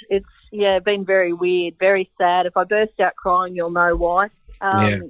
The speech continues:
Speaker 1: yeah, you know, like, when anyone dies, it's sad. I mean, obviously, when somebody lives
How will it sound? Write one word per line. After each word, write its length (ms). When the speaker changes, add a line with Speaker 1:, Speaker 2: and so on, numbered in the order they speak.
Speaker 1:
yeah, 300
you 120
know, 160
like, 200
when 160
anyone 460
dies, 360
it's 100
sad. 300
I 40
mean, 160
obviously, 560
when 180
somebody 300
lives 240